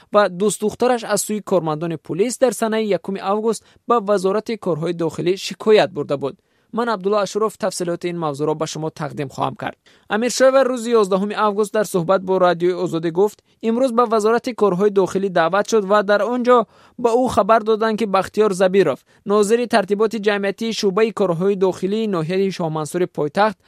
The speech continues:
از کار رانده شده، رهبری ناظران این ناحیه از مقامش برکنار شده است. به من وعده کردند که روز دوشنبه نسخهٔ فرمانها را در مورد این دو کارمند می‌دهند»، افزود امیرشویeva.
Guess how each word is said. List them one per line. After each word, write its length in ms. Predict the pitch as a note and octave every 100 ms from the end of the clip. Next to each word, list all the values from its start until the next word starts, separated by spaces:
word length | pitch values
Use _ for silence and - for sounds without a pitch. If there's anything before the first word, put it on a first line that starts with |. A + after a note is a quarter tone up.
| _ -
از 200 | A3 G3+
کار 260 | - A3 F3+
رانده 280 | F3+ F#3
شده، 320 | A3 G#3+ A#3+ A3 _ _
رهبری 640 | A#3 A#3 G3+ A#3+ B3+ B3+
ناظران 520 | A3 A3 G#3+ G#3+ B3+ A3+
این 240 | G#3 G3+
ناحیه 300 | F#3+ D#3+ F#3+
از 220 | - G3
مقامش 480 | F#3 E3+ F3+ F#3 F3+
برکنار 480 | G3 G3+ - G#3 F#3+
شده 220 | - D3+
است. 220 | B2 - _ _ _ -
به 100 | A#3
من 200 | C4 A#3+
وعده 300 | A3+ A3 A#3+
کردند 400 | B3 A3 A#3 A3
که 100 | A3
روز 180 | G#3+
دوشنبه 500 | A3 F#3+ F3 E3+ F#3+
نسخهٔ 400 | F#3+ F3+ - F#3+
فرمانها 540 | F#3+ F3+ D#3 D#3 D3 G#3
را 100 | A#3
در 180 | A3 G#3
مورد 320 | G3 F#3+ G3+
این 180 | F#3+ F#3+
دو 100 | F#3+
کارمند 460 | F3+ D3+ E3 F3 F#3
می‌دهند»، 500 | G3+ G#3+ D3+ D3 -
افزود 400 | D#3 - D3 C#3
امیرشویeva. 560 | D3+ C#3 - D3 C3+